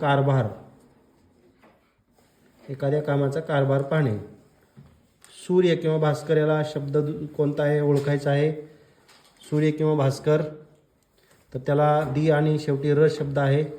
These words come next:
ओळखायचा आहे. तर, अ, चला पाहूया आपण. सूर्याला दुसरा शब्द आहे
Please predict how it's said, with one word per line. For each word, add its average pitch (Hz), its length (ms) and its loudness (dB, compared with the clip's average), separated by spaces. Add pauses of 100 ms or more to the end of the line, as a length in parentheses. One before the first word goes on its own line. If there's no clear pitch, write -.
(280)
ओळखायचा 135 400 0
आहे. 143 360 -2 (680)
तर, 143 320 2
अ, 139 100 -2
चला 143 140 -2
पाहूया 147 320 2
आपण. 151 240 -2 (880)
सूर्याला 151 440 2
दुसरा 147 300 -2
शब्द 143 220 -2
आहे 147 420 2